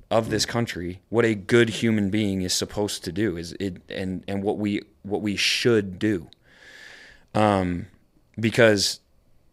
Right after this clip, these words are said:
that's ultimately how we actually take the power back.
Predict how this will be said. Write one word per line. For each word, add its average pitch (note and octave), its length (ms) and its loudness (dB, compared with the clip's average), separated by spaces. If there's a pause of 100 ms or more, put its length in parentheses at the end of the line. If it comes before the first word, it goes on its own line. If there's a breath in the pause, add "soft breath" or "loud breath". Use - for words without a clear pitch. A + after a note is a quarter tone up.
(120)
that's A#2 540 4
ultimately G2 540 0
how F#2+ 200 0
we F#2 240 -2
actually F2 360 -8
take E2+ 200 -6
the E2 60 -12
power E2+ 260 -10
back. F2+ 460 -10